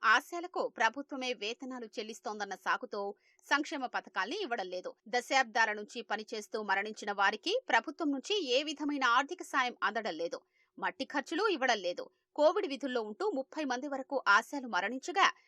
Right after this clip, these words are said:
ఐదుగురికి మాత్రమే పరిహారం ఇచ్చింది. మిగిలిన వారి కుటుంబాలకు సాయం మంజూరులో కొర్రీలు పెట్టింది. పని ఒత్తిడి పెంచిందే కానీ కనీస వేతనం,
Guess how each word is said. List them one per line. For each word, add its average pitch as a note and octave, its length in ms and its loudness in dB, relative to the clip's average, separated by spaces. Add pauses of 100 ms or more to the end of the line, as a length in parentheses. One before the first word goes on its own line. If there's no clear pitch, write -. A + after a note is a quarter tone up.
(160)
ఐదుగురికి D4 460 2
మాత్రమే A#3+ 460 0 (100)
పరిహారం D4+ 420 -2
ఇచ్చింది. - 420 -8 (280)
మిగిలిన B3+ 360 0
వారి A3 200 2
కుటుంబాలకు A#3+ 640 0
సాయం A#3+ 440 4
మంజూరులో G3+ 460 -4
కొర్రీలు D#4+ 400 -2
పెట్టింది. F#3+ 460 -8 (340)
పని C4+ 180 4
ఒత్తిడి D4+ 300 -4
పెంచిందే A3+ 540 -4
కానీ G#3 380 -2 (220)
కనీస D#4+ 360 2
వేతనం, G3 340 -6